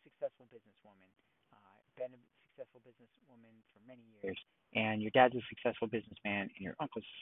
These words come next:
successful businessman. And we, um, we all medicate." And, uh, my friend just got back here from Amsterdam, and she's got some really good medication, and, uh, would you like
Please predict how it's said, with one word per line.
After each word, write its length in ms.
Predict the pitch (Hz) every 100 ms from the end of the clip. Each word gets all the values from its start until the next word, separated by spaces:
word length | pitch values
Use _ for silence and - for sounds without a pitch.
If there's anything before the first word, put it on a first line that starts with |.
| -
successful 320 | 113 - -
businessman. 540 | 113 110 98 110 110 107 - - - -
And 520 | 113 110 107 107 110 - _ 123
we, 760 | 127 135 139 135 135 135 131 - _ _ 117
um, 400 | 113 110 107 110 _ _ _ _ _ _ _ _ _ _ _ _ _ -
we 140 | 123
all 120 | 127 117
medicate." 480 | 117 147 - 95 _ _ _ _ 120 _ _ _ _ _
And, 440 | 123 113 113 113 110 _ -
uh, 440 | 113 110 107 107 - -
my 160 | 107 107
friend 300 | 131 123 131 -
just 140 | 127 -
got 140 | 123 127
back 180 | 120 -
here 140 | 127 120 -
from 460 | 123 120 120 120 - 127
Amsterdam, 600 | 120 - 123 123 123 117
and 360 | 113 113 110
she's 140 | - -
got 140 | 123
some 120 | - -
really 140 | 117
good 120 | 117
medication, 680 | 113 113 - 120 - 123 120 -
and, 300 | 113 113 113 - - _ _
uh, 160 | 120 113
would 140 | 117 117
you 60 |
like 160 | 117